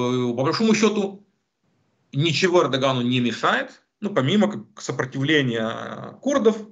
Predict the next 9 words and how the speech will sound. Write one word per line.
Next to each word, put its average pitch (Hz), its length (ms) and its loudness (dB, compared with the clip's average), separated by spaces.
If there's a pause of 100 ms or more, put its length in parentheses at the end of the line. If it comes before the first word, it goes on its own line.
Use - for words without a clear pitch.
(120)
арабов 190 540 0 (580)
и, 226 160 0
кстати, 220 220 0
режима 156 420 2
Асада. - 840 -10
И, 120 80 -6
кстати, 135 240 -2
вот 123 100 -4
курды 139 480 0